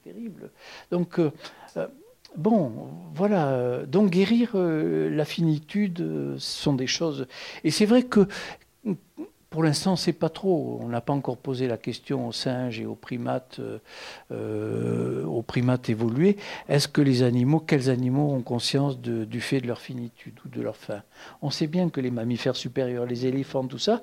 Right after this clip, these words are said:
euh, ont des pratiques par rapport à la mort. Mais bon, jusqu'où ? Mais, mais qui sait qu'il va mourir,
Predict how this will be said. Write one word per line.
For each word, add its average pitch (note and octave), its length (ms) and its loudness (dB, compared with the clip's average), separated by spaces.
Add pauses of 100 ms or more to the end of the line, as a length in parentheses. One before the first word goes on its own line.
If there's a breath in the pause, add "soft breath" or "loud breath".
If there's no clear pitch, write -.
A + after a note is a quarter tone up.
(440 loud breath)
euh, C3+ 320 -4
ont F3 300 2
des E3 120 4
pratiques D3+ 440 -2
par D3 100 4
rapport C3+ 320 0
à C3+ 60 4
la C3+ 100 4
mort. A2 400 -4 (420 loud breath)
Mais D3 200 4
bon, C3+ 320 2
jusqu'où ? C#3 600 0
Mais, C#3+ 300 2 (220)
mais C#3+ 180 4
qui D#3+ 240 -2
sait D#3+ 220 0
qu'il B2 180 -6
va B2 140 0
mourir, A2+ 480 -8